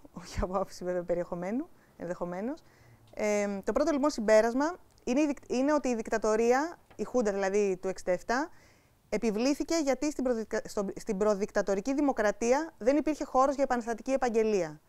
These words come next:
το μόνο αντίπαλο δέος που μπορεί να αναχαιτήσει τις ολοκληρωτικές νεοπλασίες του παραγινωμένου καπιταλισμού. Το δεύτερο συμπέρασμα, ε,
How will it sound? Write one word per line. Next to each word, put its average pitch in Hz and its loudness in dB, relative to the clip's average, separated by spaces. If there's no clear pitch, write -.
το 214 -2
μόνο 277 6
αντίπαλο 262 4
δέος 214 4
που 202 -8
μπορεί 202 4
να 233 0
αναχαιτήσει 202 -4
τις - -12
ολοκληρωτικές 208 -2
νεοπλασίες 247 -2
του - -18
παραγινωμένου 233 -2
καπιταλισμού. 208 -4
Το 214 2
δεύτερο 277 4
συμπέρασμα, 247 4
ε, - -4